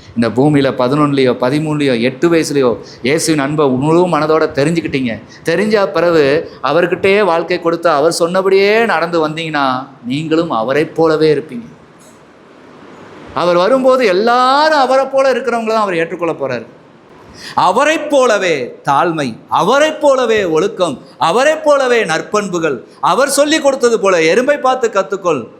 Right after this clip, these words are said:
குளிமுசலை பார்த்து கத்துக்கொள், சிலந்தி பூச்சியை பார்த்து கத்துக்கொள்" என்ற மாதிரி மனிதன் எங்கேயாவது கத்துக்கொண்டு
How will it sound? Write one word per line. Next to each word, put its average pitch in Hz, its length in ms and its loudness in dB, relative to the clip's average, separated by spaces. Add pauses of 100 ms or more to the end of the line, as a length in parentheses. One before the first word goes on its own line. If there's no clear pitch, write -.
(280)
குளிமுசலை 269 540 2
பார்த்து 226 280 0
கத்துக்கொள், 185 460 -2
சிலந்தி 269 400 -2
பூச்சியை 262 340 -2
பார்த்து 226 280 0
கத்துக்கொள்" 190 440 -2
என்ற 165 180 -2
மாதிரி 147 320 -2 (240)
மனிதன் 190 380 0
எங்கேயாவது 196 760 2
கத்துக்கொண்டு 185 600 -2